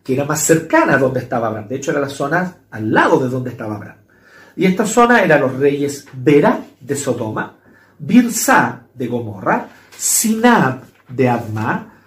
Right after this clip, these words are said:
Semeber de Seboyim y el rey Bela, es decir, de Zoar. Así que algunos le han llamado, al leer esta parte, le han llamado a esos cinco reyes, a esas cinco ciudades que se aliaron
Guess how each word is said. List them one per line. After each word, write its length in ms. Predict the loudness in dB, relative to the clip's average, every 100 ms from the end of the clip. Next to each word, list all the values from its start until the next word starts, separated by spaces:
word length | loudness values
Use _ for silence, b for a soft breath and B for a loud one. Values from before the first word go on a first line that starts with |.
| B
Semeber 880 | -6 -2 2 2 4 6 4 2 -4
de 140 | -4
Seboyim 680 | -2 0 0 0 -4 -8 -12 b b b
y 300 | 6 6 6
el 160 | 2 2
rey 420 | 4 4 4 -2 -6
Bela, 560 | 2 4 4 -2 -8 _ _
es 160 | -10 -6
decir, 540 | -6 -4 -6 -6 -16 -8
de 120 | -6
Zoar. 500 | -4 -4 -4 -8 _ _ b b b b
Así 200 | -4 0
que 60 | 2
algunos 320 | 4 2 2
le 80 | 2
han 100 | 2
llamado, 360 | 4 4 4
al 100 | 4
leer 160 | 2 0
esta 180 | -2 -2
parte, 220 | -2 -2
le 80 | -2
han 40 |
llamado 540 | -2 2 2 2 0 B B B
a 160 | -2
esos 240 | 0 -2 -4
cinco 640 | -2 2 2 2 0 0
reyes, 400 | 4 4 4 -2
a 20 |
esas 200 | -4 -4
cinco 340 | -4 -4 -4 -6
ciudades 560 | -4 0 2 2 0
que 100 | -4
se 180 | -4 -2
aliaron 500 | 0 2 2 0